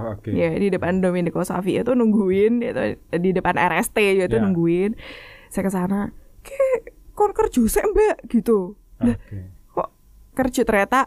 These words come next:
Speaker 2: jualan koran.
Speaker 1: Oh.
Speaker 2: Jualan koran, terus habis itu ada lagi yang, eh, apa namanya, memang dipaksa bekerja itu di usia yang sangat-sangat muda ya.
Speaker 1: Sangat muda.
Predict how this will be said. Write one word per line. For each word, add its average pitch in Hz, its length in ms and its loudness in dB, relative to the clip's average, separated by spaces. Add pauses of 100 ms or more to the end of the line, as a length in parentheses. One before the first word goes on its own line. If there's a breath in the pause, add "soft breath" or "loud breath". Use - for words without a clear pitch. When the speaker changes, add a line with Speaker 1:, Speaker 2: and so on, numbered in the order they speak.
(220)
Speaker 2:
jualan 180 380 2
koran. 185 1120 2
Speaker 1:
Oh. 101 380 -8
Speaker 2:
Jualan 175 380 0
koran, 196 920 0
terus 208 460 -2 (400 loud breath)
habis 185 360 -2
itu 214 520 0 (880)
ada 190 340 0
lagi 180 400 0
yang, 185 220 2 (180)
eh, 170 760 2
apa - 260 -6
namanya, 196 560 -2
memang 254 480 0 (200 soft breath)
dipaksa 196 460 -2
bekerja 190 720 -2
itu 220 560 -4
di 175 320 -4
usia 175 460 -4
yang 170 260 -4
sangat-sangat 240 540 -8 (280)
muda 170 460 0
ya. - 160 -6
Speaker 1:
Sangat 117 160 -6
muda. 107 260 -10